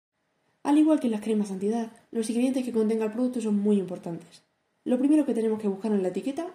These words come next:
es la cafeína. Sí, la cafeína. ¿Y qué va a hacer la cafeína en la piel? Pues va a mejorar la circulación, además de que actúa como diurético. Esto significa que va a ayudar a los riñones a producir más pis, por lo que va a eliminar la sal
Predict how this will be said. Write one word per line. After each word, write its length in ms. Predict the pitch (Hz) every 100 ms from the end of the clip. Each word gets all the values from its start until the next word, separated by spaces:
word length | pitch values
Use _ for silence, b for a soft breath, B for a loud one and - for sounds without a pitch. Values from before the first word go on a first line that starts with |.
| -
es 160 | 277 277
la 100 | 254
cafeína. 400 | 208 196 160 - _ _ _ _ _ _ _
Sí, 380 | - - 277 - _
la 200 | 214 196
cafeína. 380 | 196 196 202 185 - _ _ _ _ _
¿Y 120 | -
qué 100 | 214
va 60 | 202
a 40 |
hacer 120 | 208
la 100 | 202
cafeína 360 | 202 208 220 226
en 40 |
la 140 | 247 254
piel? 180 | 330 370 _ _ _ -
Pues 180 | 220
va 60 | 214
a 60 | 214
mejorar 280 | 208 208
la 100 | 240
circulación, 580 | 247 214 214 190 190 170 - _ _ _
además 380 | 208 208 208
de 80 | 214
que 80 | 220
actúa 200 | 220 285
como 140 | 285
diurético. 480 | 254 202 190 185 180 - _ _ _ _ _ _ -
Esto 240 | 311 330
significa 540 | 311 277 269 277 214
que 100 | 208
va 80 | 208
a 20 | 208
ayudar 200 | 220 208
a 40 |
los 160 | 208 202
riñones 400 | 208 226 196 185
a 60 |
producir 280 | 180 180 202
más 160 | 208 208
pis, 320 | 226 214 208 _ _ _
por 120 | 254
lo 100 | 240
que 80 | 240
va 80 | 247
a 20 |
eliminar 340 | 247 233 240
la 100 | 247
sal 240 | 247 285